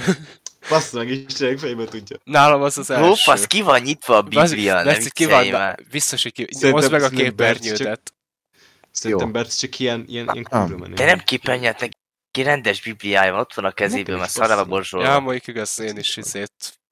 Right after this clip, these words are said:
Speaker 2: fizikailag
Speaker 4: Esély.
Speaker 2: olvasom. Jó, Berci,
Speaker 3: Na,
Speaker 2: izé, akkor
Speaker 3: megtört.
Speaker 2: sem mész a francba.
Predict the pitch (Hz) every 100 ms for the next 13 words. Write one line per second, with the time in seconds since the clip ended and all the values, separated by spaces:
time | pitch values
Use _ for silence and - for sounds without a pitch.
0 | _ _ _ 104 104 - 101 98 101 98
1 | 98 - 110 117 135 110 - - - 113
2 | 104 117 123 - 92 85 117 110 110 110
3 | - 87 127 - -